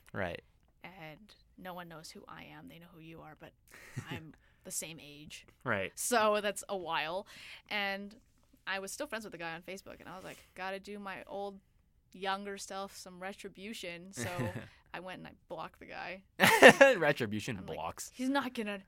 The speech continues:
Speaker 2: he's not gonna know, but I'll
Speaker 1: <laughs>
Speaker 2: know. I'll know that he's blocked."
Speaker 1: <laughs>
Speaker 2: Taking revenge on him.
Speaker 1: Good. Excellent. Feel the, feel the power. Feel the block.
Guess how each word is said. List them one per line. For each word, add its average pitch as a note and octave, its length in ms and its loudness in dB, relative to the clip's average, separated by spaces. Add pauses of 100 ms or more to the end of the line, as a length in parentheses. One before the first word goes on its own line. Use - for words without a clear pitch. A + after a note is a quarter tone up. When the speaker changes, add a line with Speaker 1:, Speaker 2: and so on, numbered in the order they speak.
Speaker 2:
he's A#3+ 120 -12
not A#3 120 -2
gonna G3+ 140 -10
know, G#3 320 -4
but G#3+ 220 0
I'll G#3 260 6
Speaker 1:
<laughs> F#3+ 80 2
Speaker 2:
know. D#3+ 340 -4 (100)
I'll A3 80 -8
know F#3 140 -8
that E3+ 120 -12
he's F#3+ 140 -16
blocked." E3+ 500 -4 (400)
Speaker 1:
<laughs> - 380 -4
Speaker 2:
Taking G3+ 260 -8
revenge G3+ 480 -2
on F3 180 -4
him. E3 400 -10
Speaker 1:
Good. F2 320 -8 (420)
Excellent. F#2+ 520 -6 (420)
Feel G2+ 240 -2
the, F#2 240 -4 (300)
feel G#2+ 180 -2
the F#2+ 100 -6
power. F#2+ 480 -6 (800)
Feel G#2 260 -4
the F#2+ 120 0
block. F#2 400 -2